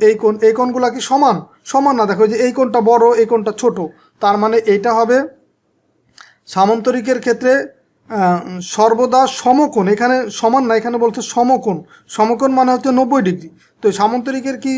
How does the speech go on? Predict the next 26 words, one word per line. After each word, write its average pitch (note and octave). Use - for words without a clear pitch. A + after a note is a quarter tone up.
সবগুলা A3+
কোণ B3+
কি C4
নব্বই A#3+
ডিগ্রি? B3
নব্বই A3
ডিগ্রি G#3+
না, F#3
তার G3
মানে G#3
এটা G3+
হবে A#3
না। F#3
আবার A3+
দেখো C4+
রম্বসের C4+
ক্ষেত্রে, A#3
রম্বসের A#3+
ক্ষেত্রে C#4
এই B3
যে, C4
যে C4
কোণগুলো A#3
আছে, F3+
এই A3
কোণ G3